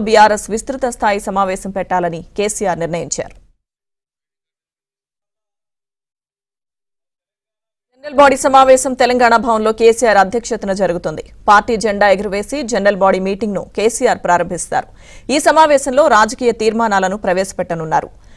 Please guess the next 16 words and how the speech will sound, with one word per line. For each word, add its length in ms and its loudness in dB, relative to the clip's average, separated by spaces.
వాటిలో 340 4
ప్రధానంగా 480 0
వ్యవసాయానికి 680 0
సాయంతో 420 -2
పాటుగా 320 -2
సంక్షేమం, 460 -4
సామాజిక 520 2
బాధ్యత, 360 0
విద్యారంగం, 520 4
ఉపాధి, 340 2
పల్లె 280 2
ప్రగతి, 280 -4
పట్టణ 340 0
ప్రగతి, 300 -4
మహిళా 220 2
శ్రేయస్సు, 400 -6